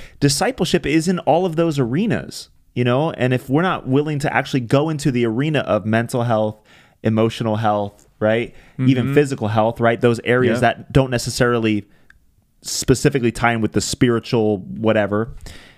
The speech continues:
Speaker 1: um, then we're not doing full discipleship.
Speaker 2: Right.
Speaker 1: Because salvation is a deliverance of all of those things.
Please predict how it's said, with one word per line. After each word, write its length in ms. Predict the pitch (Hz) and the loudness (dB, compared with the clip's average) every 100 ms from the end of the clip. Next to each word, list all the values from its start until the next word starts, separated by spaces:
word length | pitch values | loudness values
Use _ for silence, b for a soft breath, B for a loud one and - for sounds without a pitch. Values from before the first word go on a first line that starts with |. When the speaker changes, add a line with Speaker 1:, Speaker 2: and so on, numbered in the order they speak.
| B B - | B B 0
Speaker 1:
um, 480 | 110 101 95 95 - _ - | 2 2 -2 -6 -10 _ -2
then 180 | 135 143 | 0 2
we're 80 | |
not 180 | 156 160 | 0 0
doing 180 | 160 139 | 0 0
full 180 | - 160 | 0 0
discipleship. 800 | 110 - - - - - - _ _ _ | 0 -2 -4 -4 -6 -8 -10 _ _ _
Speaker 2:
Right. 320 | 135 110 92 113 | -2 -2 -2 -2
Speaker 1:
Because 500 | 120 156 131 107 - - - | 2 2 2 -2 -12 -20 -6
salvation 840 | - 123 120 214 294 120 110 110 - | 0 2 2 0 0 -2 -2 -6 -2
is 160 | 117 | 0
a 60 | 123 | 2
deliverance 520 | 117 135 127 127 117 | 2 2 2 2 2
of 80 | 123 | 0
all 200 | 101 123 | 2 2
of 60 | 117 | 2
those 240 | 110 - | 0 0
things. 380 | 226 196 92 | -4 -4 -8